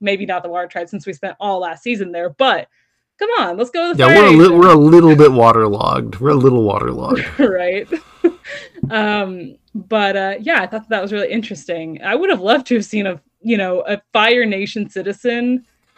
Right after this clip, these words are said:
Speaker 1: get airbending, 'cause, like,
Speaker 2: Oh, it
Speaker 1: they're
Speaker 2: would have been
Speaker 1: just
Speaker 2: so
Speaker 1: so
Speaker 2: funny. I just, like, in my mind envisioned, like, a young airbender from the Fire Nation,
Speaker 1: Mm-hmm.
Speaker 2: which, like, I have a comment on this, but, like, of, of, like, somebody in the house, either, like, an older sister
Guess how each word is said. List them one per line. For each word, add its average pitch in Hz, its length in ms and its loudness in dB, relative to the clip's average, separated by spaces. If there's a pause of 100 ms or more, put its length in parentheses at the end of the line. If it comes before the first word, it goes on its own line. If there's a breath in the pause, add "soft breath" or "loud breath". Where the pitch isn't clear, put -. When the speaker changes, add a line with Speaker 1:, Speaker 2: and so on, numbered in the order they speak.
(140)
Speaker 1:
get 196 340 -2
airbending, 143 840 -6
'cause, 202 160 -8
like, 180 320 -8
Speaker 2:
Oh, 123 60 4
it - 60 4
Speaker 1:
they're 175 40 2
Speaker 2:
would 214 60 2
have 202 80 0
been 160 80 6
Speaker 1:
just - 180 -2
Speaker 2:
so 120 260 4
Speaker 1:
so - 40 0
Speaker 2:
funny. 104 480 -2 (100)
I 127 140 2
just, 175 200 0
like, 143 100 -4
in 139 100 4
my 110 160 0
mind 104 360 -2
envisioned, 110 920 -2
like, 107 280 -4
a 117 100 0
young 104 340 -2
airbender 104 520 -2
from 113 140 -8
the 104 80 -6
Fire 92 380 -6
Nation, 139 800 0 (240 soft breath)
Speaker 1:
Mm-hmm. 214 180 -4
Speaker 2:
which, 113 380 0
like, 101 340 -4
I 120 60 0
have 120 100 0
a 104 40 -8
comment 107 380 -4
on 92 180 -4
this, 95 200 -10 (300 soft breath)
but, 120 160 0
like, 107 380 -2 (480)
of, 131 420 4 (140)
of, 127 500 4
like, 107 300 -2 (160)
somebody 123 480 2
in 113 80 0
the 107 80 -4
house, 107 460 0
either, 107 160 -2
like, 101 100 -2
an 113 100 -4
older 107 320 -2
sister 110 480 -4